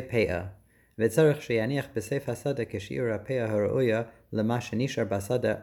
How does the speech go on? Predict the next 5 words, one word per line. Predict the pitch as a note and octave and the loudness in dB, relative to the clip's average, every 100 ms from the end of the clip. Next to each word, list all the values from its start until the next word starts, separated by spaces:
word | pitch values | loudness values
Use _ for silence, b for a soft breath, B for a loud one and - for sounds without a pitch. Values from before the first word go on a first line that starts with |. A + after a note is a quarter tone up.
| - | -2
אחר | D3 D3+ B2+ | -2 0 -4
שהפריש | A#2+ G2+ A2+ C#3 A#2+ A#2 - | -4 -4 -2 -2 -4 -4 -6
את | - A2 - A#2 | -4 -4 -2 0
הראשונה. | A2 G2+ F#2+ F2 E2+ F#2+ - _ _ _ _ _ _ _ _ _ _ _ - | 0 0 -2 -2 -4 -8 -14 _ _ _ _ _ _ _ _ _ _ _ -4
י"ג. | B2 C3+ B2+ | 0 2 2